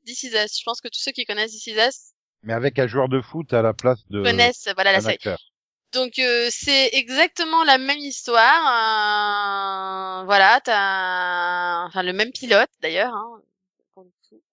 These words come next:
Speaker 1: Euh, donc, euh, on a, bah, pareil, on voit les vies, euh, des, euh, des trois ans, des triplés. Euh, du coup, qu'on avait, c'était Kevin, Kate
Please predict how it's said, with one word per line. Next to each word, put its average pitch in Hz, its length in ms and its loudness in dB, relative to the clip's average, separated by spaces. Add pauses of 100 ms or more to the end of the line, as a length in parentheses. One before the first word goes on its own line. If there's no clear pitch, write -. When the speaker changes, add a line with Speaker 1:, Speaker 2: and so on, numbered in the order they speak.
Speaker 1:
Euh, 180 800 -4
donc, 214 200 -16 (160)
euh, 226 220 0
on 240 180 -6
a, 247 360 8
bah, 196 200 6
pareil, 208 480 0
on 190 120 -20
voit 214 380 4
les 208 140 -6
vies, 226 360 -6
euh, 190 160 0
des, 214 320 -2
euh, 170 420 -2 (240)
des 202 160 -12
trois 247 320 -2
ans, 202 320 -6 (160)
des 202 100 -8
triplés. - 500 -2 (800)
Euh, 170 160 -16
du 175 140 -20 (120)
coup, 214 200 -8 (160)
qu'on 214 140 -2
avait, 202 180 4
c'était - 220 -6
Kevin, 214 460 -6
Kate 202 280 4